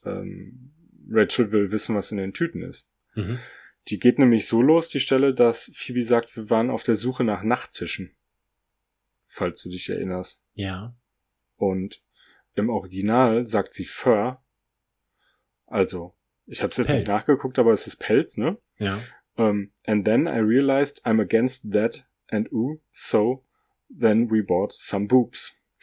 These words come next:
Speaker 1: <laughs>
Speaker 2: Mhm.
Speaker 1: Ist irgendwie, ja,
Speaker 2: Also ich
Speaker 1: also
Speaker 2: bin von dem Pelz eher bei Brüsten oder B Hs als von Nachttischen. Das
Speaker 1: Nachttischen,
Speaker 2: muss ich
Speaker 1: ja.
Speaker 2: schon sagen.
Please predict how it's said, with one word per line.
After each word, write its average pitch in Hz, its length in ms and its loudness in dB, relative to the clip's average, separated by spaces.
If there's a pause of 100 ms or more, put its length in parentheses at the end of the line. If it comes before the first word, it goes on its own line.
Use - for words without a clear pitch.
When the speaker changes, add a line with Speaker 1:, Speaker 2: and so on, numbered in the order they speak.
(1400)
Speaker 1:
<laughs> - 800 -4 (1900)
Speaker 2:
Mhm. 120 520 0 (800)
Speaker 1:
Ist - 320 -2
irgendwie, 135 520 4 (360)
ja, 113 180 4 (100)
Speaker 2:
Also 117 220 4
ich 104 80 0
Speaker 1:
also 107 60 0
Speaker 2:
bin 131 120 4
von 127 160 0
dem 117 120 2
Pelz 131 480 -2
eher 135 480 2
bei 120 800 -2 (1120)
Brüsten 117 680 0
oder 113 200 0
B 107 180 0
Hs 117 360 -4
als - 280 -6
von 104 400 -6
Nachttischen. 87 680 -10
Das - 80 -10
Speaker 1:
Nachttischen, 104 480 -4
Speaker 2:
muss 110 80 0
ich 117 40 4
Speaker 1:
ja. 113 40 0
Speaker 2:
schon 90 260 -6
sagen. 85 320 -14